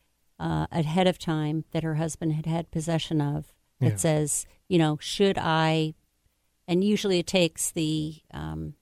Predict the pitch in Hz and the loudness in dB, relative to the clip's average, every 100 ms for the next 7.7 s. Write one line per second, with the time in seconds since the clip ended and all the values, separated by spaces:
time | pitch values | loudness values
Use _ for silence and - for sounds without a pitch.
0 | _ - - 175 - 185 170 165 - 185 | _ -10 -4 -4 0 -2 0 -4 -4 -4
1 | 180 160 160 - 160 151 - - _ _ | 0 0 -2 -6 -14 -12 -12 -12 _ _
2 | _ - - 175 165 165 156 151 - _ | _ -10 0 2 4 4 2 0 -6 _
3 | _ _ _ _ _ - 175 160 156 - | _ _ _ _ _ -6 -2 0 -2 -6
4 | _ 180 160 175 170 - 180 170 160 156 | _ -4 2 2 2 0 2 4 2 0
5 | - 156 160 156 - - 165 170 156 - | -2 -6 -2 0 -2 -8 -8 -4 -4 -2
6 | 156 - - - _ - 156 156 156 - | -4 -4 -6 -10 _ -10 -8 -8 -6 0
7 | 175 - - 160 156 151 | 0 0 -4 -2 0 -2